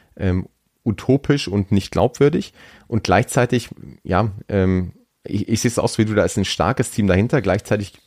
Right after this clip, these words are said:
können die auch Fehler machen. Und, ähm, ich glaube auch, ähm, gerade vor ein paar Wochen, wo die Entscheidung kam, die Moonbirds, also die,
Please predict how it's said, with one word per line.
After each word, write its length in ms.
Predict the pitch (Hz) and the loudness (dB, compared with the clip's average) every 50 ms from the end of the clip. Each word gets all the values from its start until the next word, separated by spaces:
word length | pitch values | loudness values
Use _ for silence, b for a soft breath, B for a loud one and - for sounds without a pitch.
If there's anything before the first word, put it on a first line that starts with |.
| _ - | _ -4
können 260 | - - 110 123 127 | 0 0 2 2 0
die 180 | 107 104 - - | -2 -4 -2 0
auch 200 | - 156 - - | 0 0 -2 -2
Fehler 320 | - - 92 87 87 85 | -2 0 2 2 2 2
machen. 400 | 80 80 78 - - 127 139 - | 0 -2 -2 -2 -2 -4 -2 -2
Und, 320 | - 95 95 95 95 98 | 0 0 0 0 0 0
ähm, 280 | 87 87 90 92 95 87 | 0 0 0 0 0 -2
ich 120 | 80 - | -4 -2
glaube 200 | - 98 - - | -2 -2 -2 -2
auch, 200 | - 98 - - B B B B B B B B B B | -4 -6 -6 -8 B B B B B B B B B B
ähm, 300 | - 104 95 90 90 - _ | -2 0 0 2 0 -2 _
gerade 480 | - - 87 90 95 98 101 98 95 - | -8 -2 0 0 2 4 4 2 2 0
vor 500 | - - - - 98 92 95 95 90 - | -4 -10 -4 2 4 4 4 4 2 0
ein 100 | - 101 | -2 -2
paar 220 | - - 95 82 87 | 0 2 2 2 2
Wochen, 400 | 101 - - - 107 104 101 92 | 0 0 0 0 0 0 2 2
wo 140 | 95 95 | 2 2
die 100 | 95 92 | 2 2
Entscheidung 580 | 71 90 92 - - 87 92 95 101 95 90 - | 0 -2 -2 -2 0 0 2 2 2 0 -2 -4
kam, 420 | - - 87 90 98 92 92 92 - | -4 -4 -2 0 0 0 -2 -4 -6
die 240 | - - - 92 87 | -10 -10 -6 -4 -2
Moonbirds, 680 | 92 101 110 123 135 135 113 107 104 113 123 - - - | 0 0 2 2 2 2 4 4 4 4 4 0 -2 -6
also 200 | - 90 87 90 | -6 -6 -6 -6
die, 120 | - - | -8 -12